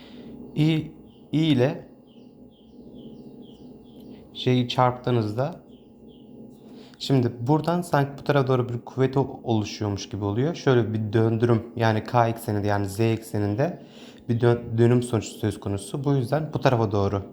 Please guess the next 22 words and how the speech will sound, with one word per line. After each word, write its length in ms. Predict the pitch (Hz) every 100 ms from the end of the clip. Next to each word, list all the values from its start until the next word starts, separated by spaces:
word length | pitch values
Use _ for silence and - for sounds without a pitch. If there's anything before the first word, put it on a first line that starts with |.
| - - - -
dönüm 200 | 101 95
söz 260 | - 98
konusu 280 | - 101 -
gördüğünüz 400 | 110 101 104 98
üzere. 360 | 104 120 214 - - - - - - - - - - - - - - - 123
Ondan 360 | 127 151 165
dolayı 280 | 135 139 170 - -
k 400 | - 147 123 - - - - -
vektörü 380 | 107 107 - 98
oluyor. 320 | 98 107 135 185 - - - - - - - - -
Aynı 240 | 139 143
mantıkla 680 | 131 117 - - 127 117 - - -
eğer 340 | 120 127 123 -
j'den 600 | 104 104 117 117 120 120 -
k'ya 300 | 120 113 117
giden 340 | 120 113 107
bir 80 | 107
vektörüm 400 | 104 - 107 104 - - -
istiyorsam 540 | - - 131 135 127
eğer 320 | 120 170 - - - - - - - - - - - - -
j 480 | - 110 117 123 - - - -
çarpı 460 | - 107 101 -